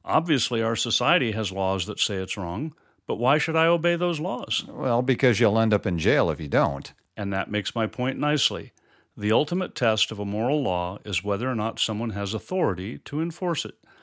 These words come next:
Speaker 1: So ultimately, without authority, there is no moral law. But without God, the only authority that exists is raw human power, either the power of an individual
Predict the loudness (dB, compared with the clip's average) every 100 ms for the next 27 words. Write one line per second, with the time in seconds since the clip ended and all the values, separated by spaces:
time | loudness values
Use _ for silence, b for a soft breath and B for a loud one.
0 | b b b -2 4 6 4 2 0 -2
1 | -6 -6 -8 -2 -2 -2 -4 -2 0 0
2 | -2 -6 -4 -2 0 0 -2 -2 -4 -6
3 | -8 -12 -18 b b b b b -2 0
4 | 2 0 -2 0 0 2 0 -4 -6 -4
5 | 0 2 4 2 0 -2 -2 -2 -2 -4
6 | -4 -2 -2 0 -2 -4 -6 -4 0 0
7 | 0 -2 -4 -4 -4 -4 -6 -10 b b
8 | b b b -2 0 2 0 0 0 2
9 | 0 -2 -2 -2 -2 -2 -2 -4 -6 -8